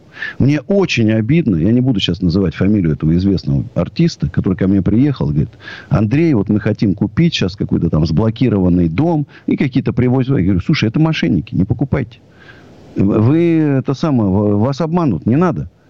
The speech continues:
Нет, он купил. У них поддельные документы, так и оказалось всё.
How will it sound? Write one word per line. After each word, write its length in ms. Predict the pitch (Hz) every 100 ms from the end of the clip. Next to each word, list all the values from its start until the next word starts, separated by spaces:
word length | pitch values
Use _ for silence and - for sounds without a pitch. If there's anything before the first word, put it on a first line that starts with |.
| _ _ - -
Нет, 260 | 151 220 190
он 140 | 185
купил. 460 | 170 156 156 143 123 -
У 80 | -
них 180 | 143 127
поддельные 440 | 123 117 123 117
документы, 560 | 110 135 180 214 196 151 -
так 200 | 151 151
и 20 |
оказалось 560 | - 135 135 127 120
всё. 240 | 110 -